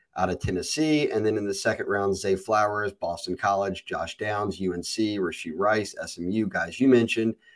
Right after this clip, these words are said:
Then they went Tyler Scott out of Cincinnati,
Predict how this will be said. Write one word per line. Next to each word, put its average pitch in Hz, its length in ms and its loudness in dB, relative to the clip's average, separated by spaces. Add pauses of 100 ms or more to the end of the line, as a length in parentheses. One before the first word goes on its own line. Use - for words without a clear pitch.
(180)
Then 120 180 8
they 123 140 12
went 113 240 4
Tyler 101 360 0
Scott 98 420 -2
out 92 120 0
of 90 60 -8
Cincinnati, 117 920 4